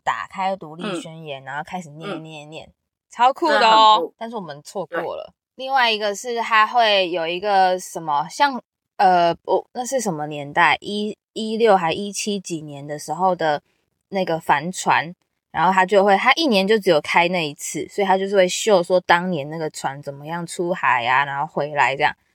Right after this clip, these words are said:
Speaker 1: 那也很酷，因为他长得就是
Speaker 2: 那个是英军的船吗？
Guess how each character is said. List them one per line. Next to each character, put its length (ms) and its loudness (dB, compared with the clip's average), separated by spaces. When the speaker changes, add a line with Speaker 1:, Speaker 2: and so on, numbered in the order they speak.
Speaker 1:
那 80 -6
也 120 4
很 240 -2
酷， 240 0
因 80 -2
为 60 0
他 100 4
长 180 2
得 60 -6
就 100 0
是 200 0
Speaker 2:
那 180 2
个 180 4
是 120 -8
英 420 -4
军 320 -8
的 160 4
船 340 0
吗？ 140 -10